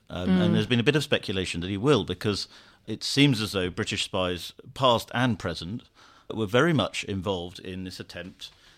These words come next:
Speaker 1: what he now calls a hoax, to paint a picture of collusion between Russia and the Trump campaign that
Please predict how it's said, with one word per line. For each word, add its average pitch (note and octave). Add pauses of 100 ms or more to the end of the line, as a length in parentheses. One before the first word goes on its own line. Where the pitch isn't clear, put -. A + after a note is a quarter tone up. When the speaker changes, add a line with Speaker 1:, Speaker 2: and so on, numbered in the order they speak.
(140)
Speaker 1:
what F2+
he G2
now F#2
calls G2+
a A2+
hoax, - (420)
to B2 (120)
paint C#3+
a A#2
picture G#2+ (120)
of F#2+
collusion G2
between F#2
Russia F2
and E2 (140)
the E2+
Trump E2
campaign E2+
that F#2